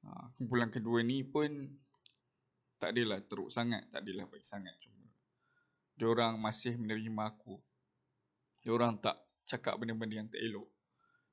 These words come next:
Diorang tak pandang aku dengan pandangan yang negatif. Bahkan kita orang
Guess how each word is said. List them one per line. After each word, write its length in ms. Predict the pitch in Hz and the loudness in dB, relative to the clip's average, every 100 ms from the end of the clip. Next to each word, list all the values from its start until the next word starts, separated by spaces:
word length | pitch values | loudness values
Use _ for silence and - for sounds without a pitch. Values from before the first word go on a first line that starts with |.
| - | -4
Diorang 280 | 117 117 | 0 2
tak 160 | 110 101 | 0 -2
pandang 280 | - 113 113 | 0 0 0
aku 240 | 110 110 113 | -2 -4 -6
dengan 160 | 107 | -6
pandangan 320 | 104 110 107 | -8 -8 -6
yang 80 | 104 | -8
negatif. 360 | 104 104 - - _ _ _ _ - | -10 -12 -20 -20 _ _ _ _ -4
Bahkan 400 | 113 113 - 135 | 0 0 0 -2
kita 200 | 139 120 | -2 4
orang 240 | 113 123 | 6 6